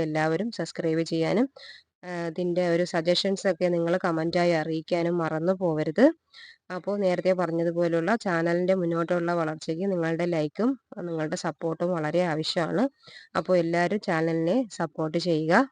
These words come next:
ചെറിയ വലിയൊരു ആശുപത്രി വാസം ആയതുകൊണ്ടാണ് ഈ ഒരു വീഡിയോ ഇടാനായിട്ടൊക്കെ ഒരുപാട് താമസം ഉണ്ടായത്. അപ്പോൾ തീർച്ചയായിട്ടും ഇനിയുള്ള വരും ദിവസങ്ങളിലെല്ലാം ആ ഒരു,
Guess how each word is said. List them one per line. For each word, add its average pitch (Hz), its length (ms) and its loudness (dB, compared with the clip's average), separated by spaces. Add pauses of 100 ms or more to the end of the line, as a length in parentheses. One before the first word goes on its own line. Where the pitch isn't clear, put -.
(100)
ചെറിയ 196 380 0
വലിയൊരു 190 440 4
ആശുപത്രി 185 500 0
വാസം 175 340 0
ആയതുകൊണ്ടാണ് 175 760 2
ഈ 175 160 2
ഒരു 170 140 0
വീഡിയോ 160 360 -2
ഇടാനായിട്ടൊക്കെ 165 600 -4
ഒരുപാട് 156 380 -2 (120)
താമസം 160 540 -4
ഉണ്ടായത്. 156 480 0 (500)
അപ്പോൾ 202 180 -4
തീർച്ചയായിട്ടും 208 600 0
ഇനിയുള്ള 214 420 4
വരും 202 240 4
ദിവസങ്ങളിലെല്ലാം 180 880 2
ആ 170 160 2
ഒരു, 175 260 2